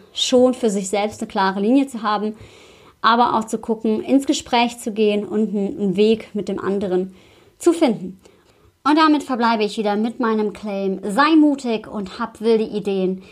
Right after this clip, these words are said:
Und wenn du Fragen hast, wenn du Ideen hast,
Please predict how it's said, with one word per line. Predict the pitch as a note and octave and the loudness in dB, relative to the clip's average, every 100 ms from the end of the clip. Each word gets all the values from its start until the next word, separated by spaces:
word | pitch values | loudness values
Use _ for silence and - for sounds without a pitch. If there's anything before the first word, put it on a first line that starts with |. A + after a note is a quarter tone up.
| - - - | -20 -12 -4
Und | G#3+ F#3 F3+ - | 0 0 -2 0
wenn | C#4 D#4+ D#4 | 4 4 4
du | C#4 | 2
Fragen | C4 - A3 G#3+ A3+ G#3 F#3+ F3+ | -2 -6 -4 -2 -2 -4 -4 -4
hast, | F3+ - G3+ | -6 -6 -2
wenn | C4+ C#4+ | 0 2
du | C#4+ B3+ - | 0 -2 -4
Ideen | A#3+ A3+ - - A#3 A#3 A3 G3+ | -4 -4 -6 -2 0 0 -2 -4
hast, | F#3 - F3+ - - | -6 -8 -10 -16 -20